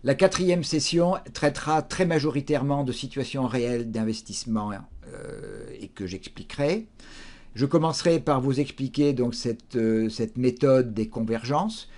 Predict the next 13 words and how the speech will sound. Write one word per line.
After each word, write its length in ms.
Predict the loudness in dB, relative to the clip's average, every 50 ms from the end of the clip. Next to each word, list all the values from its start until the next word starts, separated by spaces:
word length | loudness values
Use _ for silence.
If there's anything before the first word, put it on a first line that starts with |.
| -16 -4 0
où 320 | 4 6 8 8 8 8
je, 540 | 6 6 4 4 4 6 6 6 6 4 4
je 160 | 4 4 2 2
mêle, 520 | 4 4 6 6 6 6 4 2 0 -2 -6 -12 -20 -16 -6 0
euh, 300 | 2 2 4 4 2 0
Ishimoku 920 | -2 -6 -6 -4 -4 -2 0 0 0 -2 -2 -2 -2 0 2 2 2 0 0 -2
et 200 | -2 0 0 0
des 240 | 2 0 2 4 2
éléments 360 | 2 2 2 2 2 2 2
importants 580 | 0 0 -2 -4 -8 -8 -4 -2 0 0 2
d'analyse 440 | 0 0 0 -2 -4 -6 -8 -10 -10
technique. 560 | -12 -14 -12 -6 -4 -2 -2 -2 -4 -8 -14 -20 -20 -20 -20 -20 -20 -20 -20 -12 -2
Et 280 | 2 4 6 6 4 4